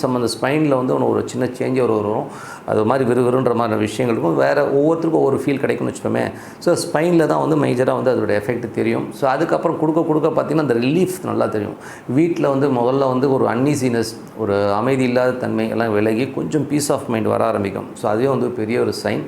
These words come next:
So, அந்த மாதிரி கண்டினியூவா கொடுக்க கொடுக்க அது வந்து ஃபுல்லா ஃப்ரீ ஆகி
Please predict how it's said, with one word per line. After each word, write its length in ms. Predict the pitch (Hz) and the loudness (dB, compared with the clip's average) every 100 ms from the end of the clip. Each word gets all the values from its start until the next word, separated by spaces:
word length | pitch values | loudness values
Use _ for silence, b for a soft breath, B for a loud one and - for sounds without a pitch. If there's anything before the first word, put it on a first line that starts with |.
| B B B | B B B
So, 200 | - 160 | -2 0
அந்த 80 | 147 | 2
மாதிரி 160 | 165 160 | 0 0
கண்டினியூவா 500 | 139 143 151 160 147 | -2 0 0 0 0
கொடுக்க 280 | 143 147 - | 0 0 0
கொடுக்க 300 | 131 127 151 - - - | 0 0 0 -2 -12 -10
அது 140 | 110 101 | -4 -2
வந்து 140 | 127 | -2
ஃபுல்லா 440 | 135 127 135 143 139 | -4 -2 0 0 0
ஃப்ரீ 200 | 127 131 | -2 2
ஆகி 280 | 131 131 | 2 2